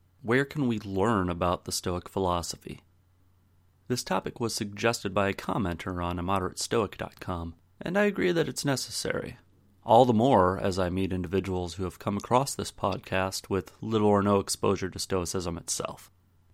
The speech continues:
My initial thought was that Good Fortune would be a supplement to people's Stoic journey,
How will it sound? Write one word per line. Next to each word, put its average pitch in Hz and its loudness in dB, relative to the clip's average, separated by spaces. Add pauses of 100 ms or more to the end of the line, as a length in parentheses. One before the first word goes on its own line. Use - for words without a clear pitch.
My 143 -2
initial 190 0
thought 95 0
was 87 -8
that 87 -4
Good 101 0
Fortune 95 0
would 87 -4
be 92 -2
a 87 -2
supplement 95 -2 (520)
to 95 -4
people's 95 -6
Stoic 92 -4
journey, 90 -2